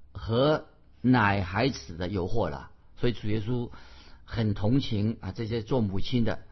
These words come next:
知道他们的痛苦。今天听众朋友，我们已经结过婚的人，或者要结婚的人啊，我们这个世代，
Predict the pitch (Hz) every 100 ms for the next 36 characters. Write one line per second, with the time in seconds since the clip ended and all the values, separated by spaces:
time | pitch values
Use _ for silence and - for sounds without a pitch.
0 | - - 160 135 135 135 131 - 156 110
1 | - 69 - - - - 143 131 131 120
2 | 127 110 113 107 92 - - - - -
3 | - 104 107 110 120 120 - - 107 123
4 | - 117 120 104 120 117 95 76 - -
5 | 104 104 113 107 113 104 117 107 82 92
6 | - 80 71 107 113 135 - - - 151
7 | 143 160 135 117